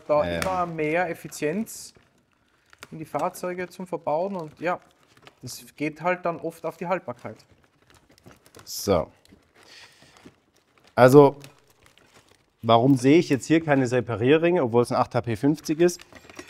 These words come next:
Speaker 2: Gehe ich gleich drauf ein. Also,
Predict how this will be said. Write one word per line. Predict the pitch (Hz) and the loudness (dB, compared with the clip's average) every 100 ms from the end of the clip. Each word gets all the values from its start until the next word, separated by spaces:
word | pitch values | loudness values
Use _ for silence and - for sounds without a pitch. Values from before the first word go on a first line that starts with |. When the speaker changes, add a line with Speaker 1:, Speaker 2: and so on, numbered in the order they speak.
| - | 0
Speaker 2:
Gehe | 117 | 2
ich | 110 | 2
gleich | 117 107 | 4 2
drauf | - 92 90 | 2 -4 0
ein. | 104 156 - _ _ _ _ _ _ _ _ _ _ _ _ _ - | 0 0 -4 _ _ _ _ _ _ _ _ _ _ _ _ _ -6
Also, | 95 98 87 | -4 -4 -8